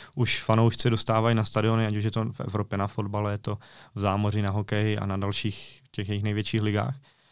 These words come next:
Ale Japonci bohužel nejsou vůbec, nebo vůbec úplně minimálně proočkováni, takže se před olympiádou ru-,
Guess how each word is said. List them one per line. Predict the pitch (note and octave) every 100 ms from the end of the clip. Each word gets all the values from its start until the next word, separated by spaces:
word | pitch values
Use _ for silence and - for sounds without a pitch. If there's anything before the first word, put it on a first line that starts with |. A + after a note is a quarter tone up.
| _ _ -
Ale | G#2 A2
Japonci | A2 A2+ A#2+ B2+
bohužel | A2+ A#2+ A#2+ A#2+
nejsou | A2 - B2+
vůbec, | G#2+ G2+ G#2+ B2 -
nebo | - F#2+
vůbec | F2+ F#2+ F#2+ F#2+
úplně | A#2 - A#2
minimálně | G#2+ A#2 B2 B2
proočkováni, | A#2+ G#2+ - A#2+ A#2+ B2+ C3 C#3 - -
takže | - G2+ G#2+
se | -
před | A2 G#2+
olympiádou | A2+ G#2+ G#2+ A2 A2 G#2+
ru-, | A2+ A#2+ - -